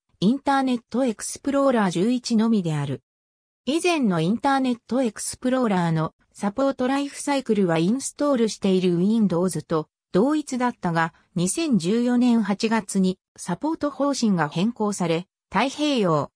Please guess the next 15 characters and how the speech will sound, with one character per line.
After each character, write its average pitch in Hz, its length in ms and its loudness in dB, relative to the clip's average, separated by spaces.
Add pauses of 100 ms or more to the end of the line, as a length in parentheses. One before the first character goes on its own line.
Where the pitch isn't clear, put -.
(160)
時 175 160 -2
間 269 320 -2
二 262 80 -4
千 269 320 0
十 240 260 0
六 262 240 -2
年 202 300 2
一 160 240 -2
月 240 300 -2
十 208 240 0
二 254 180 2
日 226 260 -2
か 233 140 -2
ら 220 120 0
各 - 380 -2